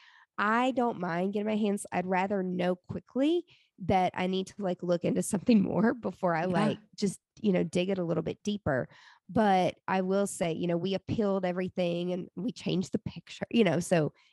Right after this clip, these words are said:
Speaker 1: it all
Speaker 2: Yeah.
Speaker 1: turns out okay. But
Speaker 2: It all works out, all buffs out.
Speaker 1: Yeah. Are you guys able to ship,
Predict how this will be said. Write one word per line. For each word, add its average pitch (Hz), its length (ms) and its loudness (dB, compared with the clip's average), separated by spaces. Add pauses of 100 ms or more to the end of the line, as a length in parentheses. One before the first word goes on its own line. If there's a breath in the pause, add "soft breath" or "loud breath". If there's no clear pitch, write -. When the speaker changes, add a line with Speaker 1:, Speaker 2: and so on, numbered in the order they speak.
(120)
Speaker 1:
it 262 160 6
all 240 160 6
Speaker 2:
Yeah. 143 180 4
Speaker 1:
turns 202 220 4
out 185 220 0
okay. 185 520 2
But 190 240 4
Speaker 2:
It - 220 -2
all 285 180 6
works 220 280 2
out, 185 280 2
all 214 140 4
buffs 175 340 0
out. 175 320 0 (420)
Speaker 1:
Yeah. 311 300 0 (100)
Are 247 80 4
you 254 180 4
guys 370 340 -2
able 233 300 0
to 220 520 0
ship, 214 540 -4